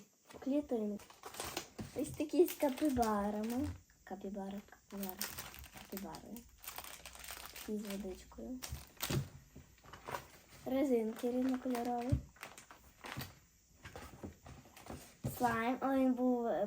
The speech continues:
прозорий. Я його <laughs> пофарбувала у синій. І фломастери, які пахнуть. Все. Розпаковуємо далі. Так, у нас тут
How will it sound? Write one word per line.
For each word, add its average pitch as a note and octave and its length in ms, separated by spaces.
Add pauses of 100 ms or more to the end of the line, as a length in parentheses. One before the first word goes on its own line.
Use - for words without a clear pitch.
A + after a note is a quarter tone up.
прозорий. A3 720 (480)
Я G#3+ 200
його A3+ 300 (400)
<laughs> B3+ 60
пофарбувала G#3 1000 (1000)
у B3 60
синій. G#3 720 (560)
І D#4 460
фломастери, G3+ 540
які G3 260
пахнуть. G3 600 (600)
Все. - 280 (1800)
Розпаковуємо C4+ 1000
далі. F#3+ 320 (1800)
Так, G3+ 240 (120)
у A3+ 80
нас C4+ 260
тут A3 240